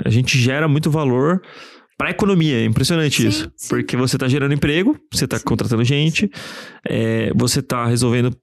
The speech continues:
Speaker 1: problemas mal resolvidos, e as pessoas tão felizes, satisfeitas com isso, e você tá de-, é, resolvendo desfechos muitas vezes também.
Speaker 2: É, é
Speaker 1: De
Speaker 2: isso.
Speaker 1: problemas graves que podem acontecer na saúde e que lá numa atenção terciária isso daí é tipo, pô,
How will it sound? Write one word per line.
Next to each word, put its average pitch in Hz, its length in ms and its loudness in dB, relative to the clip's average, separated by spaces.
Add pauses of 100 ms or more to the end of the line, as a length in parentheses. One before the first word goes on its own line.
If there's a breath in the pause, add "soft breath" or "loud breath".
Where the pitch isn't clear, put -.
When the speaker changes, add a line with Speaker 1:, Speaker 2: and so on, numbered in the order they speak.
(160)
Speaker 1:
problemas 117 480 2
mal 123 220 2
resolvidos, 131 560 2
e - 40 2
as 123 80 -2
pessoas 117 280 0
tão 120 140 -2
felizes, 123 340 -2
satisfeitas 120 520 -4
com 139 80 -4
isso, 190 320 -2
e 160 160 2
você 151 240 0
tá 156 140 -2
de-, 147 180 -2 (160)
é, 127 480 0
resolvendo 131 400 2
desfechos 147 580 0
muitas 123 300 0
vezes 113 260 2
também. 113 220 2 (460 loud breath)
Speaker 2:
É, - 60 -16
é - 40 -10
Speaker 1:
De - 80 -4
Speaker 2:
isso. - 80 2
Speaker 1:
problemas 120 360 0
graves 127 460 -2
que - 80 -8
podem 123 220 -2
acontecer 131 600 -2
na 147 120 -2
saúde 131 500 0
e 185 100 0
que - 140 -4
lá 180 400 0
numa 170 220 4
atenção 160 280 0
terciária 151 500 0
isso 156 120 0
daí 156 360 2
é 170 100 2
tipo, - 260 -2
pô, 165 200 0